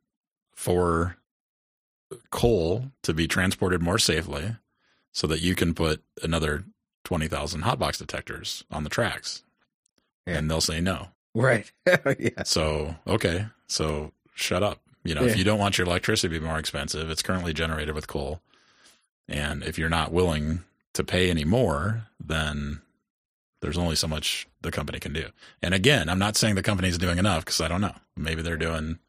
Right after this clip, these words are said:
Speaker 1: a great job. Maybe they're criminally negligent. I have no idea.
Speaker 2: Y-, yeah, and we won't
Speaker 1: But
Speaker 2: know until the final report comes out.
Speaker 1: And there's, there's only, yeah, but, but in all scenarios of safety, there's always, you know, a diminishing return on investment.
Speaker 2: Yeah.
Speaker 1: So.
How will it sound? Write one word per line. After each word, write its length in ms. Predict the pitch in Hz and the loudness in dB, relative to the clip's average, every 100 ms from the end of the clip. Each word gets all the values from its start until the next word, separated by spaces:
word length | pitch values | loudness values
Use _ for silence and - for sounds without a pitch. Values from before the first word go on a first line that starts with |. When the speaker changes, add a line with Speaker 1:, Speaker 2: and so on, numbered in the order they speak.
| - | -16
Speaker 1:
a 60 | |
great 240 | - 76 67 | -4 -4 -2
job. 360 | 80 95 104 107 - - _ - | 0 0 -2 -4 -16 -20 _ -6
Maybe 300 | 73 78 82 | -2 0 2
they're 180 | 76 73 | 0 -2
criminally 540 | - - 135 123 110 | 0 4 6 6 4
negligent. 500 | 101 78 - 71 - - | 4 2 -2 -4 -8 -4
I 80 | |
have 120 | 76 73 | -4 -2
no 180 | 71 80 | -2 -2
idea. 300 | 67 67 - _ 135 | -2 -6 -10 _ -2
Speaker 2:
Y-, 120 | 135 | 2
yeah, 240 | 135 160 | 4 6
and 100 | 92 | 6
we 80 | 95 | 4
won't 240 | 110 143 120 | 6 6 4
Speaker 1:
But 60 | |
Speaker 2:
know 80 | 85 | 2
until 200 | 85 101 | 0 0
the 60 | 87 | 0
final 260 | - 90 82 | 0 0 0
report 300 | 73 113 - | -2 -4 -4
comes 200 | 80 76 | -6 -4
out. 180 | 73 - _ | -6 -10 _
Speaker 1:
And 140 | 101 | 2
there's, 140 | 98 98 | 2 2
there's 260 | 113 123 | 2 4
only, 260 | 131 117 87 - _ | 6 4 0 -6 _
yeah, 260 | 107 - 98 | -2 -2 -4
but, 280 | 90 87 - | -6 -6 -4
but 240 | 85 76 - _ - | -2 -2 -2 _ -2
in 120 | 110 | 2
all 260 | 117 123 120 | 4 6 6
scenarios 600 | - 98 98 90 76 78 | 4 2 2 0 -2 -4
of 100 | 80 | -2
safety, 420 | - 82 - - - | 0 0 -4 -8 -6
there's 220 | 78 85 - | -2 -2 0
always, 680 | 104 101 98 78 87 - - - _ _ | 2 4 4 0 -2 -2 -2 -8 _ _
you 140 | 143 - | -6 -4
know, 120 | - - _ - | -6 -14 _ -10
a 100 | 160 | -4
diminishing 560 | 85 82 78 - 76 76 - _ _ | 0 0 2 0 0 -4 -6 _ _
return 680 | - 82 78 92 78 67 82 - - | -6 -4 0 0 0 -4 -10 -10 -6
on 140 | 78 | -4
investment. 480 | 73 71 73 - 62 | -4 -4 -4 -6 -4
Speaker 2:
Yeah. 120 | 85 | -2
Speaker 1:
So. 240 | 82 - | -2 -6